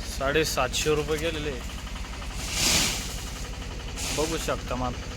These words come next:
साडेसातशे रुपये. पंचावन्न, पासष्ट पर्यंत साईज आहे. एक हजार.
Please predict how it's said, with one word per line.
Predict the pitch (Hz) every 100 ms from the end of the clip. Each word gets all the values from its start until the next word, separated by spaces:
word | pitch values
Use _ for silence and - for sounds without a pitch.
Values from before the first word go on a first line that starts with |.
| - - - - - - -
साडेसातशे | 123 131 - 123 - - 135
रुपये. | 123 120 - - - - - - - - - - - - - - - - - - - -
पंचावन्न, | 147 147 147 160 156 147 - - - -
पासष्ट | 160 170 165
पर्यंत | 131 135 131
साईज | - 131 120
आहे. | - - - - - - - - - - - - - - - - - 269 277 262 214 170 165 185 175 - - - 190
एक |
हजार. | 185 170